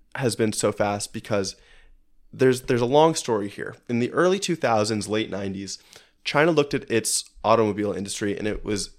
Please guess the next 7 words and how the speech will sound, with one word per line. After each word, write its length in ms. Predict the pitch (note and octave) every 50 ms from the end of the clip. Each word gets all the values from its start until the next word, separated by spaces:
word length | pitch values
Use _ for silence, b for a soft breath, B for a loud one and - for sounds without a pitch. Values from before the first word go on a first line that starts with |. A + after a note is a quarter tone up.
| _ - -
the, 240 | - - A#2+ A#2
the, 180 | - - B2 B2+
I, 180 | A#2+ B2 A#2+ A#2 - - -
the 60 | B2+ A2
general 760 | - - - D#3+ E3+ E3+ E3+ E3+ E3 D#3 D3+ - - - - -
thought 500 | - - - - G#2+ G#2 G#2 G2+ - -
was, 380 | - G2+ F#2+ F#2+ F#2+ F#2 -